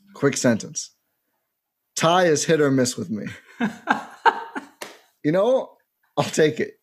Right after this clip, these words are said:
Speaker 1: Like, sure. It, like, listen, highs and lows, just like the Bucks. Like,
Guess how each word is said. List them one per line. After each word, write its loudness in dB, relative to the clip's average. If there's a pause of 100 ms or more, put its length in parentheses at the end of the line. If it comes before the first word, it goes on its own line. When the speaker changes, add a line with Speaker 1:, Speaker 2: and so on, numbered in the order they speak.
(160)
Speaker 1:
Like, 2
sure. 4
It, 2
like, 2
listen, 0 (680)
highs 4
and 4
lows, 2
just -2
like 2
the 2
Bucks. 2
Like, 2